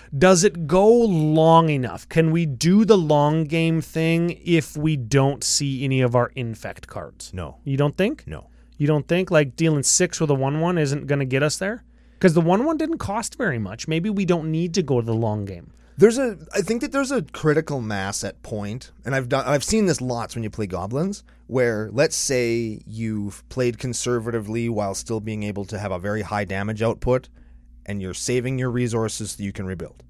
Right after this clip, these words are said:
Speaker 1: Yes.
Speaker 2: You get
Speaker 1: Which, which is, this deck can do if
Speaker 2: Wh-
Speaker 1: it's got cards in hand, 'cause everything costs one or two.
Speaker 2: That's a strength.
Speaker 1: That's a strength.
Speaker 2: Gets wrathed.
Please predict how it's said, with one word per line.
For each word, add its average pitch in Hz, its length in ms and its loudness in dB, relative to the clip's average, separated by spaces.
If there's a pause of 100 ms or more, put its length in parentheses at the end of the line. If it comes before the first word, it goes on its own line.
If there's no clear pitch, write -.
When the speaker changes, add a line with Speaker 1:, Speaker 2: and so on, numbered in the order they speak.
(140)
Speaker 1:
Yes. - 320 -2
Speaker 2:
You 107 100 -10
get 127 100 2
Speaker 1:
Which, 190 220 6
which 165 300 4
is, 175 260 -2
this 151 240 -2
deck 175 200 0
can 202 140 2
do 156 200 6
if 147 80 2
Speaker 2:
Wh- 151 40 0
Speaker 1:
it's 147 120 -4
got 151 160 4
cards 143 260 4
in 147 80 0
hand, 120 300 -2
'cause 127 140 -2
everything 135 240 -2
costs 139 220 0
one 123 240 0
or 131 60 0
two. 113 220 -8 (100)
Speaker 2:
That's 85 220 -6
a 110 40 -4
strength. - 440 -4 (100)
Speaker 1:
That's - 200 -4
a 120 40 -6
strength. 214 340 0 (280)
Speaker 2:
Gets 120 220 -4
wrathed. 131 540 -2